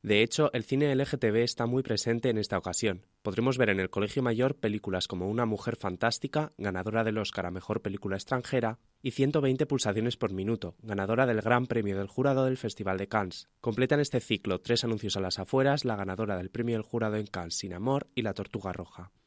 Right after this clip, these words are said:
El Colegio Mayor Cervuna propone una variada lista de películas que han conquistado tanto a crítica como a público por partes iguales.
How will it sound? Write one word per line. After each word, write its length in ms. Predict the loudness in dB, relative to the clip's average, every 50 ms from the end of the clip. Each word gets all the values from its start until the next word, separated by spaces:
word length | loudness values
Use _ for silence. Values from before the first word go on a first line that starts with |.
| _ _ _ _ _ _ _ _
El 160 | -2 -2 0
Colegio 360 | 2 2 2 2 2 0 0
Mayor 300 | 2 2 2 2 2 0
Cervuna 480 | 0 -2 -6 -4 -2 0 2 2 2 2
propone 340 | 2 2 4 4 4 4 4
una 140 | 2 2 2
variada 340 | 0 2 2 2 2 2
lista 280 | 0 0 -2 -2 0 0
de 100 | 0 2
películas 520 | 2 0 0 0 -2 0 0 0 0 0
que 80 | 0 -2
han 80 | 0 2
conquistado 560 | 2 0 2 2 0 -2 0 0 -2 -2 -2
tanto 260 | -2 -4 -2 -2 -2
a 40 | -2
crítica 360 | 0 0 0 2 2 0 0
como 240 | -2 -2 -4 -2 -2
a 80 | -2
público 360 | 0 0 2 2 2 2 0 0
por 180 | 0 -2 -2
partes 360 | -2 -2 -2 -2 -4 -6 -6
iguales. 440 | -4 -2 -2 -2 -2 -4 -8 -14 -20